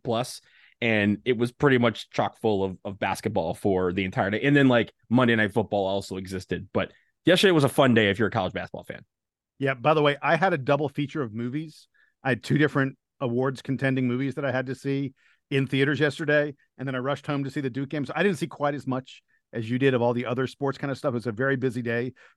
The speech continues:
Speaker 2: for the film critic, Jason Evans, and the basketball <laughs> fan, Jason Evans.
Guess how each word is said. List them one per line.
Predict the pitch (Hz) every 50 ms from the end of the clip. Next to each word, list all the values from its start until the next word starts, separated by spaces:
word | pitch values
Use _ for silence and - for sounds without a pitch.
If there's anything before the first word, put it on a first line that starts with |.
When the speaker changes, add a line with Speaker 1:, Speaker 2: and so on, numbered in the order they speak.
| _
Speaker 2:
for | - 131
the | 117 120
film | 107 - 139 127 131
critic, | 127 - 143 135 135 135 -
Jason | 139 131 131 131 139 139 135
Evans, | 143 - 139 139 139 127 - _ _ _ _ -
and | 127 127
the | 127 123
basketball | 104 120 127 143 135 - 226 202 190 262 233
<laughs> |
fan, | - 269 262 - 240 233
Jason | 175 214 240 196 - 220 220
Evans. | 214 185 247 240 208 202 _